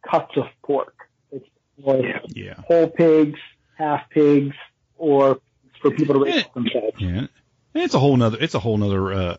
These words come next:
Speaker 2: area of regulation that you have to deal with, I'm sure, when you, when you take it to that level. It's probably just a lot easier to, to move a whole, a whole live hog.
Speaker 1: Absolutely. I mean, when you, when you get into, um,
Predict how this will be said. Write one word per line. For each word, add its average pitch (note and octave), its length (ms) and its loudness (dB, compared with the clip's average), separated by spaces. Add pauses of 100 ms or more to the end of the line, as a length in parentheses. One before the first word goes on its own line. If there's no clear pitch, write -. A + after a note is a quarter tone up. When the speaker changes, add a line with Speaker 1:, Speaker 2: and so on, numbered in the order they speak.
Speaker 2:
area G#2+ 420 2
of F2 100 0
regulation F#2 680 2
that F#2 100 -4
you G2 60 0
have F#2 80 -2
to F#2+ 80 -4
deal F2+ 220 0
with, F2+ 180 0
I'm F#2 80 0
sure, F2+ 320 0
when F2+ 120 0
you, F2+ 140 -2
when G2 240 -4
you F2+ 60 0
take F#2+ 160 -2
it F2+ 80 -4
to G2 80 -8
that F#2 200 -4
level. F2+ 200 -2
It's F2+ 100 -6
probably G#2+ 180 0
just E2+ 100 -4
a F2+ 40 -4
lot F2+ 280 -2
easier F2 420 0
to, F2+ 320 -2 (380)
to - 80 -2
move G2 180 4
a F2 60 0
whole, F2 360 0 (240)
a F#2 80 0
whole F2 320 0
live F2+ 280 0
hog. F2+ 420 0 (500)
Speaker 1:
Absolutely. G3 760 2
I F#3 40 0
mean, F3 280 4
when F3 180 2
you, F3 120 4
when F3 200 0
you F3+ 80 2
get G3+ 180 0
into, E3+ 640 0 (380)
um, C#3 580 -4